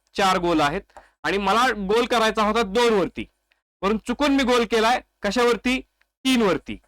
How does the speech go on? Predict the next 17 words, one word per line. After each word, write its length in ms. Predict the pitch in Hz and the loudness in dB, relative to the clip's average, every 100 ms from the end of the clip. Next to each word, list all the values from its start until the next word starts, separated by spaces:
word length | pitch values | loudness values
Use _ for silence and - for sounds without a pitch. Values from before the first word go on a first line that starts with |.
| _ _ _ - | _ _ _ -2
तर 200 | 254 262 | 0 0
मी 140 | 226 | -2
काय 140 | 254 240 | 0 0
करायचो, 460 | 233 220 - 247 233 - | 2 2 2 0 0 -2
तीन 140 | 233 | 0
वरती 220 | 240 233 | 0 0
गोल 180 | 208 214 | 0 0
केला, 220 | 214 214 240 _ _ _ - | 2 0 0 _ _ _ -6
चुकून 220 | 240 247 | -2 0
झाला 220 | 214 208 | 2 2
म्हणून 220 | 214 220 196 | 2 0 0
दोन 180 | 247 | 2
वरती 220 | 254 233 233 | 2 0 -2
पण 180 | 226 | -2
परत 180 | 220 220 | 0 -2
गोल 220 | 190 202 | 0 0
करायचो. 380 | 196 190 180 220 | 0 0 0 -2